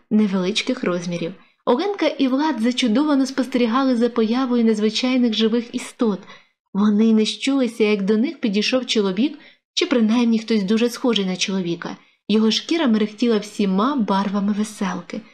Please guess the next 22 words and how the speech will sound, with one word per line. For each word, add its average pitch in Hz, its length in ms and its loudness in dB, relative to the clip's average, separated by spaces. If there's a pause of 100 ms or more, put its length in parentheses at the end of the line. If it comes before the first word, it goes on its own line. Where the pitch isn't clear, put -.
(320)
Вусиком 262 540 2
з 220 60 -2
голови 226 500 2
він 262 180 2
почухав 247 560 0
кінчик 220 400 0
носа 302 540 0 (300)
і 240 100 4
звернувся 208 680 0
до 202 200 -2
мандрівників. 226 800 0 (460)
"Вітаю, 208 380 -2
юних 220 280 0
землян! 269 440 -2 (380)
Адже 208 360 0
ви 202 180 0
зі 220 120 0
світу 214 360 -2
Земля. 277 440 -2 (380)
Я 208 220 0
не 208 80 0
помилився?" 214 720 -2